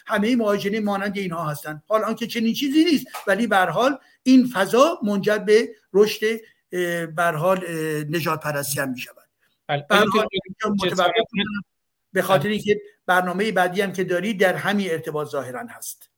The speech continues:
Speaker 2: بله. سپاسگزارم. جسارتاً اگر، اه،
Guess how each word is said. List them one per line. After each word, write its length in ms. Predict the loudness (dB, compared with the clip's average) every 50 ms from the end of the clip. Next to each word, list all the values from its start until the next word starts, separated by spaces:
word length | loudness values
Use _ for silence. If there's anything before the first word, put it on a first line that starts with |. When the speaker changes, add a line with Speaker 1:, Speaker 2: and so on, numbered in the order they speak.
| _ _ _
Speaker 2:
بله. 160 | -8 -8 -8 -8 -14 -20 -18 -10
سپاسگزارم. 680 | -4 -2 2 4 4 4 4 2 2 4 6 6 6 4
جسارتاً 440 | 4 2 4 4 4 4 4 2
اگر، 460 | 2 2 2 4 4 6 6 4 4 2
اه، 280 | -2 -6 -6 -8 -8